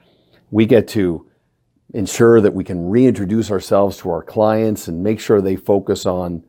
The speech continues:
not just what we do, but what it does for them. And, uh, also think in terms of professionalizing and standardizing their approach to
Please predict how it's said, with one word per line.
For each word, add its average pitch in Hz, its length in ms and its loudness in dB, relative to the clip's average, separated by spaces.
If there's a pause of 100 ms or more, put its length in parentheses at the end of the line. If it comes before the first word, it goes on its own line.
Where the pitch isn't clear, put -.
(120)
not 123 180 0
just 123 160 0
what 123 160 2
we 110 160 -2
do, 107 560 4 (340)
but 101 120 2
what 110 200 2
it 95 220 0
does 113 340 0
for - 140 -2
them. 131 420 0 (720)
And, 90 480 -4
uh, 90 220 0
also 120 640 2
think 107 320 -8
in 95 100 -8
terms 95 260 -10
of 87 100 -10
professionalizing 98 840 -2
and 85 120 -12
standardizing 90 960 -4 (580)
their 92 300 2
approach 90 600 -2
to 87 500 -4